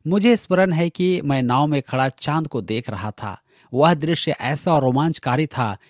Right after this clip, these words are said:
कि मेरे रोंगटे खड़े हो गए। काश मैं उसका चित्रण आपके लिए कर पाता, परंतु मेरे लिए यह संभव नहीं। इसी प्रकार यह अध्याय प्रेम का प्रदर्शन करता है,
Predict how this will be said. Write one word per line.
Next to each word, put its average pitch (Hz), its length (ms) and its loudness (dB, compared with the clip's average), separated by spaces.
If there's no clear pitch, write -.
कि 135 100 -4
मेरे 127 280 -2
रोंगटे 120 360 -6
खड़े - 260 -8
हो 107 160 -6
गए। 95 260 -10
काश 127 380 0
मैं 151 320 2
उसका 143 300 -4
चित्रण 139 560 -4
आपके 117 360 -2
लिए 101 300 -2
कर 113 160 -4
पाता, 98 460 -10
परंतु 170 340 0
मेरे 156 280 0
लिए 120 320 -2
यह 107 120 -6
संभव 113 420 -6
नहीं। 131 340 0
इसी 254 240 0
प्रकार 120 500 0
यह 165 200 0
अध्याय 120 520 -4
प्रेम 151 400 0
का 135 180 -6
प्रदर्शन 101 560 -4
करता 98 360 -8
है, 90 180 -10